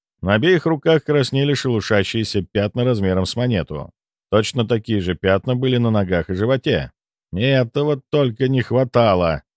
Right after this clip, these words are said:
Я невольно скривился, разглядывая себя в зеркале. На щеках, лбу и даже на носу они были. К тому же всё тело нестерпимо зудело.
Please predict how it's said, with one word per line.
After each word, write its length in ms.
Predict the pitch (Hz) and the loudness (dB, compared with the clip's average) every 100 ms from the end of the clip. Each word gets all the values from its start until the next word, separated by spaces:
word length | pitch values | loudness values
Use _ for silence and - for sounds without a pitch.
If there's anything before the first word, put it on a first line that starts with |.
| _ - | _ -6
Я 120 | 92 | -2
невольно 380 | 101 101 92 85 | 0 0 0 -2
скривился, 720 | - 101 131 143 - 135 104 - | -4 -2 0 0 2 2 0 -4
разглядывая 580 | 110 98 107 113 113 | -6 -2 -2 -2 -2
себя 300 | 104 95 98 | -2 -2 -2
в 40 | 92 | -2
зеркале. 600 | 90 82 - 78 71 64 _ _ _ _ _ _ - | -2 -4 -4 -8 -8 -12 _ _ _ _ _ _ -6
На 120 | 90 | -4
щеках, 600 | - 95 - 135 147 - | -2 -4 0 2 2 0
лбу 480 | 110 110 113 135 139 - | -4 0 2 2 2 -2
и 100 | 127 | -2
даже 320 | 123 123 117 | 2 2 2
на 120 | 117 | 2
носу 440 | 113 101 - 131 - | 2 0 -2 -6 -4
они 260 | 107 104 104 | -2 0 0
были. 460 | 90 82 71 62 - _ _ _ _ | 0 -2 -4 -6 -14 _ _ _ _
К 20 | |
тому 260 | 135 165 175 | -2 2 2
же 320 | 160 151 117 | 4 4 2
всё 200 | 85 156 | -2 -8
тело 260 | 131 156 151 | -2 0 2
нестерпимо 680 | 135 123 - 120 110 117 110 | 2 0 -2 -6 -2 -2 0
зудело. 580 | 110 110 87 73 67 | 0 0 -2 -2 -10